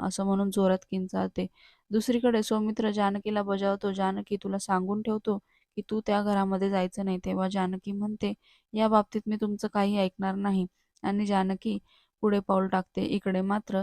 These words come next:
ऋषिकेश खूप संताप करतो आणि दरवाजा आपटतो. दुसरीकडे ऐश्वर्या सौमित्राचे कान भरते आणि ती म्हणते, "वय-, आई, त्या आपल्या घरामध्ये आल्या नाही पाहिजे,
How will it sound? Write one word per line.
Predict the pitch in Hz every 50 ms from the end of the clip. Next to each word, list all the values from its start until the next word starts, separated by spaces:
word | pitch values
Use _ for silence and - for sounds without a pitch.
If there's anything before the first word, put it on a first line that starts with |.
| 202 _ _ - _ _ _ -
ऋषिकेश | 202 214 208 - 240 226 - 226 208 - _
खूप | _ 226 220 -
संताप | - 226 208 196 196 208 208 208 _
करतो | - 214 214 - - 208 196
आणि | 185 190 196 196
दरवाजा | 190 196 190 185 180 185 185 196 202 -
आपटतो. | - 185 - - 185 - _ - 175 180 - _ _ _ _ _ _ _ _ _ _ _ _ _ _ -
दुसरीकडे | 214 240 226 - 262 262 - 262 240 220 214 226 _ _ _ _ _ _ _
ऐश्वर्या | - 214 220 - - 226 233 233 240 240 226 202 208
सौमित्राचे | - - 214 208 214 - - 208 214 - - 214
कान | _ 202 196 190 202 208
भरते | 196 214 214 208 - 220
आणि | 208 196 190 196 196
ती | 214 208
म्हणते, | 208 214 214 214 - - 208 196 196 _ _ _ _ _ _ _
"वय-, | - 208 214 214 - _ _ _ _ _ _ _ -
आई, | 202 214 226 220 202 202 - _ _ _
त्या | - 214 214 196 185 -
आपल्या | - 196 - - 202 208
घरामध्ये | 202 208 208 202 202 202 202 196 208 - -
आल्या | - 190 185 190 190
नाही | 196 202 196 196 208 202
पाहिजे, | - 190 185 185 190 190 180